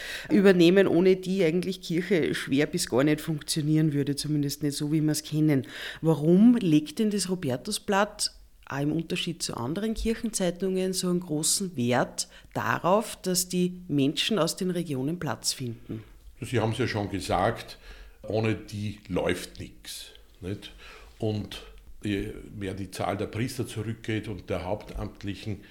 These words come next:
Speaker 2: äh, die nicht alles das abdecken können. Also es wird auf dem ehrenamtlichen Sektor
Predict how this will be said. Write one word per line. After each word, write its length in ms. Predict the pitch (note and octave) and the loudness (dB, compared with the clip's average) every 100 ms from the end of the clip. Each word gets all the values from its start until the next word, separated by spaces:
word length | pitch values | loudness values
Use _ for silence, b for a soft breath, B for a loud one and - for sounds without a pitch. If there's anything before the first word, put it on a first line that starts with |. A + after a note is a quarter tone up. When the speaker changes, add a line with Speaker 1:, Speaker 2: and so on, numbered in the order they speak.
| B B B - | B B B -12
Speaker 2:
äh, 200 | G#2 - - - | -10 -8 -12 -10
die 240 | A2 G#2 G2+ | -10 -10 -10
nicht 260 | G2+ - | -10 -10
alles 380 | - G#2 G#2+ - | -6 -4 -4 -6
das 180 | F#2 F2+ | -8 -6
abdecken 500 | F#2+ - C3+ A2 G2 | -8 -8 -8 -10 -10
können. 360 | F#2+ F2+ F2 F2 | -10 -8 -10 -8
Also 220 | F2+ F#2 | -8 -6
es 420 | F#2+ F2 - E2+ | -8 -10 -12 -8
wird 360 | G2+ B2 C3+ - B B B B - | -2 2 0 -2 B B B B -12
auf 180 | G#2 - | -12 -10
dem 180 | F2+ | -12
ehrenamtlichen 720 | F2+ F#2+ A2+ - G2+ G2+ - F#2 | -6 -4 -4 -4 -8 -8 -10 -12
Sektor 680 | - G2 - - A#2 A2+ | -6 -6 -6 -6 -2 -2